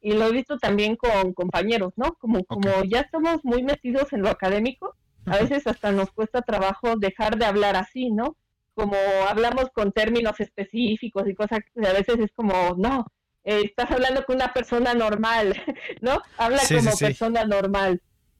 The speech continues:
Speaker 1: Ajá, a veces como que cuesta trabajo quitarse todo lo académico de encima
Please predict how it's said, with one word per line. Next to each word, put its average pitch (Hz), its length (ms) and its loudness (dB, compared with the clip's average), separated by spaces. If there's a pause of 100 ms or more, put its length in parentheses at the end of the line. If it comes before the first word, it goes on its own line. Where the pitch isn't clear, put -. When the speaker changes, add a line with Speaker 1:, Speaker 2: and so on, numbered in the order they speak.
(680)
Speaker 1:
Ajá, 220 380 0
a - 40 2
veces 294 300 2
como 220 200 0
que 202 140 -12
cuesta 220 300 -2
trabajo 202 440 0
quitarse 208 480 -2
todo 233 220 -2
lo 220 100 0
académico 202 640 0
de 185 80 2
encima 202 460 -2